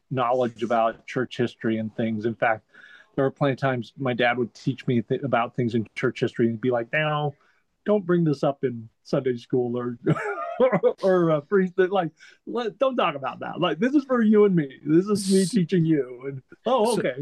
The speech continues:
Speaker 1: you know.
Speaker 2: so even
Speaker 1: And
Speaker 2: back
Speaker 1: so
Speaker 2: then, even back then, they were, there were,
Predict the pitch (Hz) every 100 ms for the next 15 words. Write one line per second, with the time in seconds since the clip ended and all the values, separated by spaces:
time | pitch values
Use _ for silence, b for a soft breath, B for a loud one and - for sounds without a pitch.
0 | 147 151 143 143 135 165 165 180 175 156
1 | 139 143 135 - 151 165 - - 139 143
2 | 127 127 - 123 127 123 113 110 104 101
3 | - _ _ - _ - 113 104 101 98